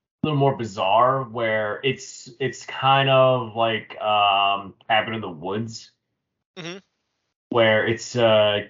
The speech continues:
Speaker 1: cult or a government cult or something official that's doing this on purpose, and
Speaker 2: Well, there's, like, the, like, there's, like, the, like, what is it, like, there's, like, a, that spider god thing that, like, is, like, all the, like,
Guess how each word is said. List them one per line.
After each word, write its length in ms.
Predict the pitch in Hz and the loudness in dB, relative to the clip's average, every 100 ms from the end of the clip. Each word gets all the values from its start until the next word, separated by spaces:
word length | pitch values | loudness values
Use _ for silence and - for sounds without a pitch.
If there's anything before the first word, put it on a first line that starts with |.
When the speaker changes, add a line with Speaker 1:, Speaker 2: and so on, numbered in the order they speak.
| - | -6
Speaker 1:
cult 600 | - 120 120 120 120 117 | 2 4 6 4 2 -2
or 220 | 104 92 | -4 -4
a 40 | - | 2
government 520 | 107 110 113 117 113 | 4 4 0 -4 -8
cult 640 | - 120 113 117 113 113 - | -4 -2 -2 -2 -4 -8 -10
or 120 | 110 | -12
something 420 | - 120 117 117 | -6 -6 -4 -6
official 460 | 113 120 113 123 117 | -6 -6 -4 -4 -2
that's 220 | 107 - _ 127 | -4 -8 _ -10
doing 320 | 123 123 123 | -4 -2 -2
this 200 | 123 113 | -2 -2
on 180 | 104 104 | -2 -4
purpose, 720 | - 117 113 120 113 110 - | 0 0 0 -2 -2 -4 -8
and 400 | 92 90 90 87 _ _ _ | -6 -6 -8 -14 _ _ _
Speaker 2:
Well, 100 | 185 | 0
there's, 160 | 190 180 | 0 2
like, 120 | 214 | -2
the, 120 | 196 160 | 0 0
like, 220 | 156 - _ | 0 -4 _
there's, 140 | 165 151 | -10 -8
like, 140 | 170 | -8
the, 120 | 180 | -4
like, 240 | 143 117 - | 0 -2 -2
what 120 | 139 | -14
is 80 | 113 | -10
it, 20 | |
like, 120 | 104 101 - | -10 -10 -16
there's, 140 | 120 | -10
like, 100 | 127 | -4
a, 120 | 117 98 - | -4 -4 -6
that 160 | 123 | -8
spider 600 | - - 123 120 117 104 | -8 -4 -4 -4 -6 -6
god 400 | 95 110 90 90 | -2 0 2 0
thing 240 | - 95 90 | -2 -6 -6
that, 120 | 92 | -8
like, 180 | 95 95 | -8 -8
is, 100 | 95 | -10
like, 240 | 95 92 _ _ _ _ | -12 -14 _ _ _ _
all 140 | 113 104 | -12 -6
the, 80 | 104 | -4
like, 180 | 95 | -4